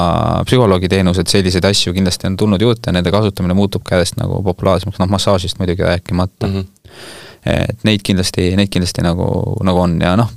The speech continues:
Speaker 1: teiseks just Stebi, Stebi tänu sellele, noh, et, et me oleme nii nagu,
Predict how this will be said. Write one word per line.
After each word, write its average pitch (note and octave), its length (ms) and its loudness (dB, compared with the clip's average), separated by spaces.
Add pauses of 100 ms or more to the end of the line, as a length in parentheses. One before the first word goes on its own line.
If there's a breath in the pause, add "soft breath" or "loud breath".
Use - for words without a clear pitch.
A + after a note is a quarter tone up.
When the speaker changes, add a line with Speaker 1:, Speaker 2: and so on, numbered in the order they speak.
Speaker 1:
teiseks A#2+ 300 2
just - 100 -2
Stebi, A#2+ 240 4
Stebi C3 240 2
tänu G#2+ 180 4
sellele, A#2 300 2
noh, G2 160 0
et, - 120 -6 (120)
et F#2 100 -8
me G2+ 60 2
oleme G2+ 240 4
nii A2+ 220 4
nagu, F#2 240 2